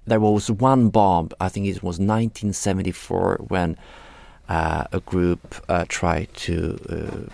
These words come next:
well, it was the West Germany embassy at that point. That was the only bomb we have heard about. And then we have this at, uh,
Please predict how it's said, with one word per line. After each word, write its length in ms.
well, 400
it 320
was 160
the 420
West 240
Germany 380
embassy 440
at 100
that 160
point. 380
That 100
was 140
the 60
only 240
bomb 340
we 80
have 120
heard 200
about. 400
And 120
then 240
we 140
have 300
this 340
at, 240
uh, 140